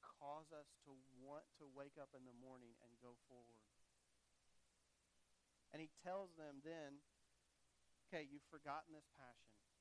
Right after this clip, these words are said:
You've forgotten what it's like to be a new believer." You know, I see that. We see new believers come to know the Lord, and we see that fire that they have and that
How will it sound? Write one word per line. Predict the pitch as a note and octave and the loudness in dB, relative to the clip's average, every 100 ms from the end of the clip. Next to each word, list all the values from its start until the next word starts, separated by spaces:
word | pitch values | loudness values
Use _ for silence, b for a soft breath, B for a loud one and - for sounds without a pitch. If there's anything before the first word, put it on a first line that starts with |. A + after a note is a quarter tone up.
| - | -10
You've | D#3 - | -8 -4
forgotten | E3+ D#3 D#3+ F3+ F3 D#3+ | 2 10 10 8 0 0
what | E3 | 0
it's | E3 - - | 0 -6 -8
like | D3 C#3 B2+ B2 - - - | 0 2 2 0 -10 -20 -20
to | - | -10
be | C3+ C#3+ | -4 -4
a | B2+ | -2
new | C3+ D3 | -2 -2
believer." | C#3+ C3+ C3 B2 A#2 G#2+ - - - - - - - D3 | -2 -4 -6 -8 -10 -14 -16 -20 -20 -20 -20 -20 -8 -2
You | |
know, | C#3+ | 4
I | C#3 | 4
see | C#3 - F#3 | 4 -2 4
that. | D#3+ D#3 D3+ - - - - | 8 8 6 -4 -18 -18 -8
We | D#3 | -6
see | - F3 | 0 2
new | E3+ | 2
believers | D#3 D3+ D3+ D3+ D3 - | 2 0 0 0 -4 -2
come | D3 C#3+ | -2 -2
to | |
know | C#3 C3+ | -4 -6
the | C3 | -6
Lord, | C3 B2+ B2 | -6 -6 -6
and | |
we | A#2+ | -10
see | - C#3+ | -8 -2
that | C#3 - C3+ | -2 0 4
fire | B2+ C3+ C3+ | 4 4 -2
that | B2 | -6
they | B2 A#2+ | -8 -2
have | A#2+ A#2+ | 0 0
and | A2+ | -4
that | A2+ | -8